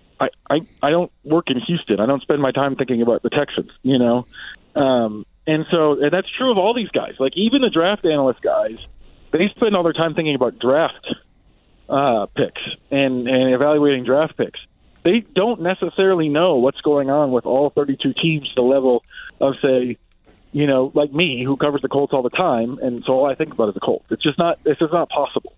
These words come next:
And so taking mock drafts as news, as, rather than sort of entertainment or a possibility or a way to kinda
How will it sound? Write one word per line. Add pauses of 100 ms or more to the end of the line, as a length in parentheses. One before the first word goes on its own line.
(500)
And
so
taking
mock
drafts
as
news, (180)
as,
rather
than (440)
sort
of
entertainment
or
a
possibility
or
a
way
to
kinda